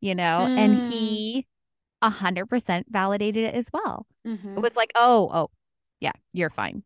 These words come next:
Speaker 1: There's too much good wine around here," or something. Like, and so it was like, "Oh, perfect. Doc
Speaker 2: Yeah.
Speaker 1: says I,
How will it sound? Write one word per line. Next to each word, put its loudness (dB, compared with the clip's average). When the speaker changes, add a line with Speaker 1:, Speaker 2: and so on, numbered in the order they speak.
Speaker 1:
There's -4
too -4
much -4
good -6
wine -6
around -10
here," -8
or -8
something. -10
Like, -2
and 4
so -2
it -2
was 0
like, -2
"Oh, -8
perfect. -4
Doc 2
Speaker 2:
Yeah. -2
Speaker 1:
says 0
I, 0